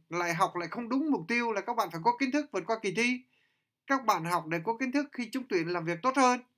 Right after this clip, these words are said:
Đó mới là phương pháp chính, à, à, của thầy nêu ra, nêu ra cho các bạn. Các bạn cứ rèn, lúc đầu chưa quên. Các bạn nghe video của thầy thì miễn phí rồi, các bạn sẽ nghe, các bạn hiểu được.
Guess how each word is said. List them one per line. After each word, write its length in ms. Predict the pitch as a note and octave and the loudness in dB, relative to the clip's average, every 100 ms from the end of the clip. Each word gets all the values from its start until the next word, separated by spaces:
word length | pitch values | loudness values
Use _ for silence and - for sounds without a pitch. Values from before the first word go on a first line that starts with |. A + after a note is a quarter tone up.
| _ | _
Đó 340 | C3 D3 G#3 A#3 | 2 4 4 2
mới 260 | G3 A3+ | 0 0
là 280 | D#3 C#3 A#2+ - | 0 0 0 -2
phương 140 | D#3 | -4
pháp 140 | F#3 - - | -4 -4 4
chính, 260 | G3 B3 C#4+ _ _ _ _ _ _ _ _ | 4 4 -2 _ _ _ _ _ _ _ _
à, 360 | A2+ C3+ C3+ G#2 _ _ | -4 0 0 -4 _ _
à, 220 | - B2 A2+ | -6 -6 -4
của 100 | A#2+ | -10
thầy 220 | D3+ C3 | -6 -4
nêu 160 | B2+ F3 | 2 8
ra, 280 | F#3+ F#3 E3 _ _ _ _ _ | 10 8 4 _ _ _ _ _
nêu 340 | C#3+ F3+ G#3+ G3 | -2 6 6 6
ra 180 | G#3 | 4
cho 140 | G3 G3+ | 4 0
các 160 | A3 | 2
bạn. 220 | G#3+ D#3+ - _ - | 4 4 2 _ -10
Các 120 | A#3 | -4
bạn 180 | F#3+ D3+ | -2 0
cứ 80 | A3 | 4
rèn, 320 | A3 F3 B2+ | 6 4 0
lúc 160 | E3 A3+ | -8 0
đầu 160 | G#3 D#3+ | 2 2
chưa 120 | G#3+ | -2
quên. 280 | A3 G#3+ G3 _ _ _ _ - | 4 2 2 _ _ _ _ -6
Các 80 | B3 | 2
bạn 220 | G3 F3+ | 2 6
nghe 140 | A3 | 4
video 280 | G#3 A3 G#3 | 6 4 4
của 100 | C#3+ | 0
thầy 260 | E3 D#3+ D#3 | 2 2 2
thì 280 | D#3 D3+ D3+ | 0 0 0
miễn 220 | D3 E3 | -2 -4
phí 180 | F3+ B3 | -2 2
rồi, 220 | B3+ F#3+ F3 | 4 4 2
các 160 | A3+ A3 | -6 -2
bạn 220 | F#3+ D3 | -2 -2
sẽ 160 | D#3 E3 | -8 -2
nghe, 240 | A3 G#3 | 0 0
các 140 | A#3 | -2
bạn 140 | G#3+ D#3+ | -4 -2
hiểu 180 | C#3 D#3+ | 0 6
được. 180 | F3 | 6